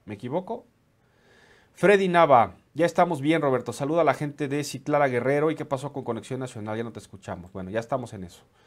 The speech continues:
Este, eh, Citlala es zona de la montaña, mi querido Freddy. Me parece que sí, ¿verdad? ¿O es zona de Tierra Caliente? David Eduardo, saludos a, desde Jiménez, Chihuahua. ¿Cuándo vuelve la radio? Pronto, mi querido David, estamos en eso.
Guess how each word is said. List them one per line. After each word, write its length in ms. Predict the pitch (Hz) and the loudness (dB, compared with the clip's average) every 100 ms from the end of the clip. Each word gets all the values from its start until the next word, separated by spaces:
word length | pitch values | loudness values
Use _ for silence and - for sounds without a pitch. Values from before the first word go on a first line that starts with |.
| _ - - - _ _ - | _ -20 -20 -20 _ _ -12
Este, 720 | 98 90 - - 95 92 85 _ _ _ _ _ _ _ _ _ - - - | -10 -10 -12 -10 -8 -8 -10 _ _ _ _ _ _ _ _ _ -20 -20 -12
eh, 280 | 123 117 117 | -8 -4 -6
Citlala 580 | - 156 135 170 185 | -6 -8 2 4 6
es 60 | 175 | 4
zona 180 | 185 190 | 0 2
de 60 | |
la 80 | 139 | 2
montaña, 540 | 123 117 147 147 165 214 | 2 0 0 0 -2 -6
mi 100 | 147 | -6
querido 220 | 135 151 | -6 -6
Freddy. 460 | - 147 214 269 - | -6 -6 -8 -10 -12
Me 100 | 123 | -8
parece 280 | 131 156 151 | -6 -6 -8
que 100 | 120 | -12
sí, 180 | - 143 | -10 -8
¿verdad? 260 | 117 139 | -2 0
¿O 80 | 180 | 0
es 60 | 147 | -2
zona 160 | 170 | -4
de 40 | 156 | -4
Tierra 260 | 156 160 | -4 -6
Caliente? 540 | 160 113 123 117 101 92 _ _ _ _ _ _ _ _ _ _ - | -6 -6 -6 -8 -14 -20 _ _ _ _ _ _ _ _ _ _ 4
David 260 | 139 180 | 6 6
Eduardo, 320 | 185 151 147 131 | 4 6 6 4
saludos 420 | 135 151 175 139 | 0 -2 -2 2
a, 180 | 123 120 | 2 2
desde 240 | 127 123 | 0 -4
Jiménez, 420 | 117 131 156 156 | -4 -4 -4 -4
Chihuahua. 680 | - 139 127 156 139 127 113 | -4 0 6 6 6 4 4
¿Cuándo 240 | 147 151 | 0 0
vuelve 200 | 139 147 | 0 0
la 80 | 139 | 0
radio? 380 | 135 143 135 113 | 4 4 4 0
Pronto, 340 | 147 165 165 | 2 4 2
mi 80 | 147 | 0
querido 300 | 139 143 151 | -2 -2 0
David, 280 | 147 147 156 | 2 0 -2
estamos 360 | 135 147 151 139 | -2 -2 -2 -4
en 140 | 143 | -6
eso. 280 | 139 127 | -6 -8